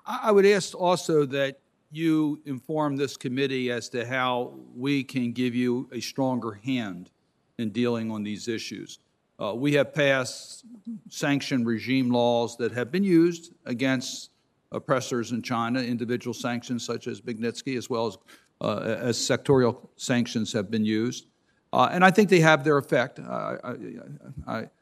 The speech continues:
I think they're extremely important. Uh, but we need to also think beyond that as to what we can do to give you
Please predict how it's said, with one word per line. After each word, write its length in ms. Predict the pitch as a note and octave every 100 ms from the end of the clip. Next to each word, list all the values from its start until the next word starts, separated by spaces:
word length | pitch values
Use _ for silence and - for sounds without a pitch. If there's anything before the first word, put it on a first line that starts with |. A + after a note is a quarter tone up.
| _
I 60 | C3
think 180 | D3 C3+
they're 160 | C3+
extremely 480 | B2 - D3 C#3 B2
important. 580 | A#2 - D3+ C#3+ A#2+ A2 _ _ _ _ _ -
Uh, 180 | - -
but 240 | - - F3
we 140 | F3+
need 300 | F3 G#3 G3+
to 80 | F3
also 480 | E3+ F3+ - E3 C#3+
think 440 | - F3+ E3 D#3+
beyond 540 | D#3+ D3 D#3 D#3+ D3+
that 240 | B2+ A2 A2
as 180 | A2+ -
to 140 | C#3
what 240 | B2 C#3+ C3
we 140 | D3
can 220 | C3+ C3+
do 280 | G#2+ C3 B2
to 100 | A2+
give 280 | G#2 C#3 A#2
you 480 | B2 C3+ C3 B2+